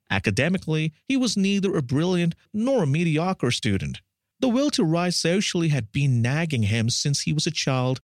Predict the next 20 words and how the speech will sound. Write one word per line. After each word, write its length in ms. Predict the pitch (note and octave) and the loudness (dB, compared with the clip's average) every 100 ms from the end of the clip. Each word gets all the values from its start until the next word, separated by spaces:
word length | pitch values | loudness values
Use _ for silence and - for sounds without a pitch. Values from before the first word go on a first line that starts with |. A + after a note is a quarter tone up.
| _ | _
because 240 | G3+ G#3 F3+ | -6 -2 -2
his 140 | D3+ | -2
family's 500 | - F#3 A3+ F3 - | -2 -4 -2 -2 -2
poverty 640 | - E3+ A#3 F#3 B2 B2+ - - | -2 -2 0 0 0 -2 -4 -2
made 220 | A#2 A2 | 0 0
him 80 | A#2+ | -2
feel 300 | - B2 C3 | -2 0 0
a 20 | |
little 300 | A#2 B2 C3 | 0 0 0
ashamed. 560 | - C#3+ E3 F#3+ A2 - - _ _ _ - | -2 0 0 0 -2 -8 -12 _ _ _ -2
And 200 | G#2 G#2 | 0 2
then 260 | E3 F3+ G3 | 2 0 0
in 120 | F3 | 0
two 240 | G3 A3 | 0 -2
thousand 500 | - D#3+ D#3 E3 D#3 | 0 0 0 0 -2
five, 500 | - A2 G#2 G#2 G#2 _ - | 0 0 0 0 -4 _ -10
during 320 | B2+ G#3 G#3+ G3 | -4 0 0 0
a 40 | |
ski 320 | - - G3+ | -2 -2 0
vacation, 720 | D#3 C#3 - E3+ G#3+ - C3+ | 0 -2 -2 0 0 -2 -2